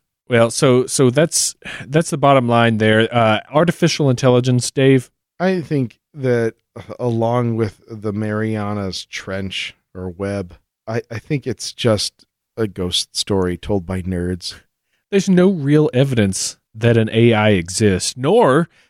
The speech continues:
Speaker 1: that there is a Marianas Web or bottom of the internet. There is evidence, I think, that it may be a hoax or a troll, though. Lol.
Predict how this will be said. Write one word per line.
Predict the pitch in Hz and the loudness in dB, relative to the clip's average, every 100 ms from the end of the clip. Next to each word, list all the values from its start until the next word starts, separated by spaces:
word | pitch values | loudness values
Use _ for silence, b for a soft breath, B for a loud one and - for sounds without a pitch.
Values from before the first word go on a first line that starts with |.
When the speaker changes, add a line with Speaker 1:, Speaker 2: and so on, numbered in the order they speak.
| _ | _
Speaker 1:
that | 120 120 | -2 2
there | 131 135 | 2 2
is | 127 | 4
a | 135 | 2
Marianas | 120 95 107 123 110 113 113 107 | 2 0 0 2 2 2 2 0
Web | 90 95 107 107 113 | -4 0 2 4 2
or | 107 | 0
bottom | 101 92 107 107 | 0 0 2 2
of | 104 | 4
the | 107 101 | 4 4
internet. | 104 92 90 90 _ _ | 2 0 -2 -4 _ _
There | 104 101 95 | -4 -2 2
is | 202 190 | 2 2
evidence, | 117 95 95 98 110 | 0 0 -2 0 2
I | |
think, | 95 107 98 | 2 0 0
that | 107 98 | 0 -2
it | - 113 | 0 0
may | 101 113 110 | 2 2 2
be | 113 101 | 4 2
a | 92 | 0
hoax | - 143 151 _ - - - - | 0 0 0 _ -8 -8 -10 -14
or | - 107 95 | -2 0 0
a | 87 | -2
troll, | 80 - - 156 160 117 117 | -8 -10 0 2 4 4 4
though. | 117 95 101 151 147 _ _ | 2 2 4 2 0 _ _
Lol. | 87 90 107 | -4 0 -2